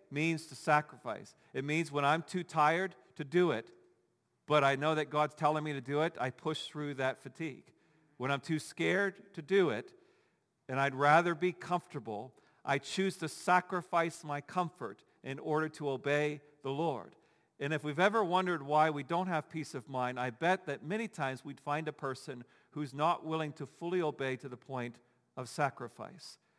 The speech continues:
But that's hard to sacrifice, isn't it? I mean, we would love to act like we're better than that and act like it's never hard to follow the Lord. But it is hard to sacrifice, to resist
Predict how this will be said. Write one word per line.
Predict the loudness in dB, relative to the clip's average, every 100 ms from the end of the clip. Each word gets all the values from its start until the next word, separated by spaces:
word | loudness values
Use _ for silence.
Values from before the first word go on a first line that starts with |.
| _ _ _ _ _ _ _ _ _ _ -12
But | -2
that's | 2 2 -2
hard | -4 -2 -2 -8
to |
sacrifice, | -8 -6 -6 -10 -12 -12 -10
isn't | -14 -14 -18
it? | -20 _ _ _ _ _
I | -4
mean, | -2
we | 0 -2
would | 0
love | 6 6 4 -2
to | -4 0
act | 2 0 0
like | -4 -2
we're | -4
better | 0 0 0
than | -2 -6
that | -6 -8 -8
and | -6
act | -6 -6
like | -8 -10
it's | -12 -8
never | -4 -2 -4
hard | -2 -4 -4
to | -8
follow | -4 -4
the | -4
Lord. | -6 -8 -10 -16 _ _ _ -10
But | 0
it | 2
is | 2 -4 -8 -18 -8
hard | -4 -2 -4
to | -10
sacrifice, | -8 -8 -8 -12 -20 _ -20 _ -20 _ _ _
to | -2 0
resist | 0 -2 2 2 2